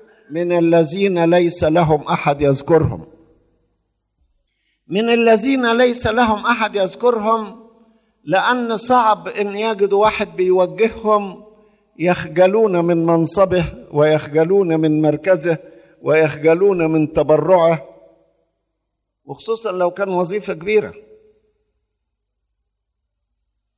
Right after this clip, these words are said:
إنسان يشار إليه بالبنان والخنصر والبنصر والأصابع العشرة، ده تقول له بقى:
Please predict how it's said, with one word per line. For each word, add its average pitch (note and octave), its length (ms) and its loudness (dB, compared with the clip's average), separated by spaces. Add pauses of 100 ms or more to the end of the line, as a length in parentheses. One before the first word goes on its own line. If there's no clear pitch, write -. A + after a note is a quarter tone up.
(180)
إنسان D3 480 0
يشار C#3+ 420 2
إليه C#3 340 2
بالبنان C3+ 640 2
والخنصر C#3 580 -2
والبنصر C3+ 560 0
والأصابع C#3 640 2
العشرة، C3 500 -2 (600)
ده B2+ 220 0
تقول D#3+ 340 -4
له C#3 80 0
بقى: C3 1040 0